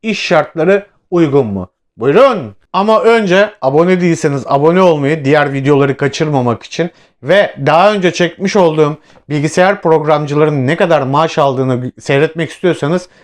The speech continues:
sağ üst köşeye tıklayabilirsiniz. Ve bundan sonra gelecek olan bütün videoları da,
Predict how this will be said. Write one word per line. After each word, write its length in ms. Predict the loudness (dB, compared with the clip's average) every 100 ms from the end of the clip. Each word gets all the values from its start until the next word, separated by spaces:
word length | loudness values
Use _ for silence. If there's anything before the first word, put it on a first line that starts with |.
| _
sağ 380 | -2 2 4 4
üst 160 | 0
köşeye 360 | -4 -2 0 -2
tıklayabilirsiniz. 920 | -4 -8 -2 0 0 0 -2 -4 -4 -8 _ -6
Ve 280 | 0 0 2
bundan 320 | 2 2 2
sonra 260 | 0 0 0
gelecek 560 | 0 0 2 2 0 -4 -2
olan 380 | 2 2 0 -4
bütün 320 | -4 0 0
videoları 480 | 2 2 4 2 2
da, 220 | 0